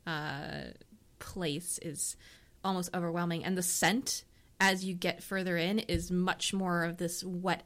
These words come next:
earth and mold. The smell of these mushrooms, n-,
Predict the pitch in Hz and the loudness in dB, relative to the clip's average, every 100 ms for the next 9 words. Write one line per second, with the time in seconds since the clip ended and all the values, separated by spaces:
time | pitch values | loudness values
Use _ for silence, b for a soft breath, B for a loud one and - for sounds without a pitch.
0 | - 160 160 175 - - 147 156 165 165 | -4 -2 -2 -6 -14 -8 -4 -2 0 0
1 | 165 165 160 147 143 - B - 180 214 | 2 2 2 -2 -6 -8 B -4 -2 4
2 | 220 220 180 175 180 170 175 180 165 156 | 4 6 4 2 2 2 0 -2 -2 -2
3 | 160 - B B - 185 | -4 -6 B B -4 -4